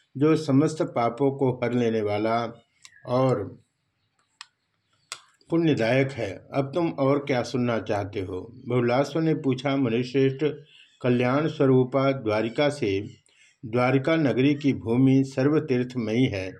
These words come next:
अतः वहाँ के मुख्य मुख्य तीर्थों को मुझे बताइए।" श्री नारद जी कहते हैं, राजन, द्वारिका से प्रभास तक की सीमा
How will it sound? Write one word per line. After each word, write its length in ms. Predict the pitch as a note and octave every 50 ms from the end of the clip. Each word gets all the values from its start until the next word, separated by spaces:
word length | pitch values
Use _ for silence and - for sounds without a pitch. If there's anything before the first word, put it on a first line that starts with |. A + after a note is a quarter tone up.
| - _ _ _ _ _ _ - C3
अतः 200 | B2+ C3 D#3+ D#3+
वहाँ 380 | D#3+ C#3+ B2+ C3+ D3 D3+ D3
के 140 | D3+ D3+ C3
मुख्य 360 | A#2 A#2 C3 C#3 C3+ - E3
मुख्य 320 | D#3+ D#3 C#3+ D3+ - D#3 D3
तीर्थों 460 | - A#2+ G#2+ G#2 G#2 - - C#3+ C#3
को 180 | C#3 C3 A#2
मुझे 280 | G#2+ G#2+ G#2 G#2 A2+ A#2
बताइए।" 640 | G#2 F#2+ F#2 - G2+ G2+ G2 F#2 F2 E2+ E2 D#2+ - _ _ _ _ _ _ - - _ _ _ -
श्री 140 | E3+ E3+ E3
नारद 360 | D3+ B2+ B2 C3 D3+ D3 D3
जी 100 | D#3 D3+
कहते 380 | - C#3+ C3 A#2 - - D3+
हैं, 80 | D3 C3
राजन, 560 | A2+ G#2+ G#2+ G#2+ B2 B2+ C3 C3 C3 C3 C3 - _ _ _ _ _ _ -
द्वारिका 500 | A2+ B2+ B2+ C3 C3+ C#3 C3 C3+ E3 D#3+
से 180 | D#3+ D#3+ E3 D#3
प्रभास 640 | C3+ - C3+ A#2+ A2+ A#2 A2+ C3 C#3 C#3 C3+ C#3 -
तक 180 | - C3 C3 - -
की 100 | C3 A#2+
सीमा 520 | B2 - A2+ A2+ A#2+ B2 B2+ C3 C3 B2